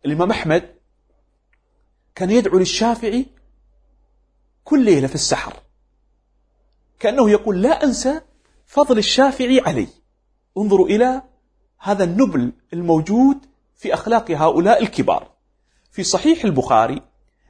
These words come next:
عن محمد بن جبير بن مطعم بن عدي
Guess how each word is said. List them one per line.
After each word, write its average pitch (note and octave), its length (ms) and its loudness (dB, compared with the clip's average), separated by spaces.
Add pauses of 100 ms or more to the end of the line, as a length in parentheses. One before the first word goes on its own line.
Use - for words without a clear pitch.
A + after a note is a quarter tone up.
(160)
عن F#3 240 -2
محمد A3+ 560 -2
بن D3 200 -2
جبير D3+ 500 0 (140)
بن C#3 180 -4
مطعم F#3+ 320 0
بن D3+ 160 -2
عدي C#3+ 220 -2